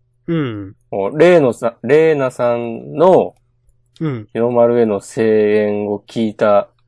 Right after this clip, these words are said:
Speaker 2: 日の丸が、
Speaker 1: うん。
Speaker 2: 確か、母ちゃんかみたいな感じになってたんだよね、あれね。
Speaker 1: だったかも。
Speaker 2: そのなんか、
Speaker 1: はい。
Speaker 2: レイナさんじゃない誰か、多分、多分お母さんだと思うんだけど、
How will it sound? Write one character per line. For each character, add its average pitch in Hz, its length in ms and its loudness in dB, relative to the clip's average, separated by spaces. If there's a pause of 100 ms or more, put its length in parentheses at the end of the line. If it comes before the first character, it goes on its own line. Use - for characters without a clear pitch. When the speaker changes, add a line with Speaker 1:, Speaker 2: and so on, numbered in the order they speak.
(320)
Speaker 2:
日 - 120 -12
の 117 140 -2
丸 107 260 0
が、 101 340 2 (140)
Speaker 1:
う - 40 -20
ん。 - 40 -20
Speaker 2:
確 - 180 -6
か、 95 120 -8 (200)
母 226 260 0
ち - 100 -4
ゃ 107 60 0
ん 98 80 -6
か 98 120 0
み 101 100 -4
た 92 100 -6
い - 20 -4
な 82 80 -8
感 87 120 -6
じ 90 80 -8
に 90 60 -6
な 92 60 -4
っ 87 40 -10
て - 120 -16
た 76 40 -10
ん 71 40 -16
だ 73 60 -16
よ 78 40 -14
ね、 80 80 -8
あ 73 40 -10
れ 71 80 -16
ね。 71 220 -20 (1700)
Speaker 1:
だ 123 120 -8
っ - 20 -12
た 113 80 -4
か - 0 -
も。 107 60 -2
Speaker 2:
そ 107 60 0
の - 0 -
な 117 60 2
ん 101 60 -4
か、 - 240 -10
Speaker 1:
は - 120 -8
い。 156 60 0
Speaker 2:
レ 170 100 0
イ - 40 -2
ナ 160 100 -4
さ 151 140 -2
ん 156 120 -4
じ 151 60 -2
ゃ 156 60 2
な 180 160 0
い 170 100 -2
誰 156 260 -2
か、 - 360 -6 (480)
多 180 160 0
分、 151 120 -10
多 240 140 2
分 185 120 4
お 113 60 2
母 120 140 -2
さ 107 60 -6
ん 95 40 -4
だ 90 80 -8
と - 80 -10
思 90 100 -8
う - 20 -8
ん 80 40 -10
だ 78 80 -14
け - 80 -12
ど、 80 280 -6